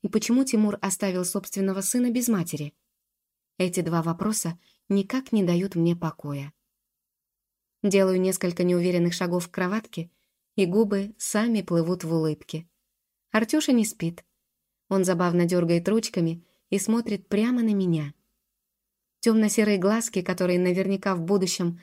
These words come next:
станут такими же чёрными, как у отца, исследуют моё лицо. Я боюсь, что он забыл меня и сейчас расплачется,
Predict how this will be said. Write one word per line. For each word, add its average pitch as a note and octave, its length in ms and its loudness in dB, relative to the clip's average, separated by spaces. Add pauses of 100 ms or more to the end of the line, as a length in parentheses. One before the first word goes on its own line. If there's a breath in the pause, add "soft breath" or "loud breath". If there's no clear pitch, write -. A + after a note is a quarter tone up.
(200 loud breath)
станут F#3 460 -4
такими F#3+ 320 0
же F3 160 0
чёрными, E3+ 580 0
как E3+ 280 -4
у - 20 0
отца, F3+ 500 -2 (400 soft breath)
исследуют A#3+ 680 0
моё F#3 260 2
лицо. E3+ 440 -4 (1300)
Я A3 160 4
боюсь, G#3 320 0
что - 180 -2
он G#3 120 2
забыл A3 300 2
меня E3+ 240 4
и - 100 -4
сейчас A#3+ 360 -4
расплачется, E3+ 720 -4